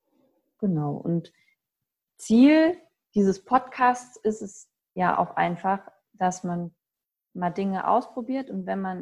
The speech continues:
ein gutes Controlling hat, also beispielsweise genau weiß,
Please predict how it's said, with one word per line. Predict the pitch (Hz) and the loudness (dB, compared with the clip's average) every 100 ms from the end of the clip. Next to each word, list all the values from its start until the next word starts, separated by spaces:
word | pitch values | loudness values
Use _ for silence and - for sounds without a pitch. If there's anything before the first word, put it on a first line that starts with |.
| 180 | -10
ein | 175 | -10
gutes | 202 202 196 | -8 -8 -10
Controlling | - 175 196 226 226 220 | -14 -8 -4 -4 -4 -4
hat, | 214 214 _ - | -6 -8 _ -16
also | 165 165 | -16 -16
beispielsweise | 156 165 165 - - 165 165 170 | -6 -6 -6 -10 -8 -4 -4 -6
genau | 156 165 170 165 | -10 -8 -6 -2
weiß, | 185 196 196 - | 0 0 -2 -8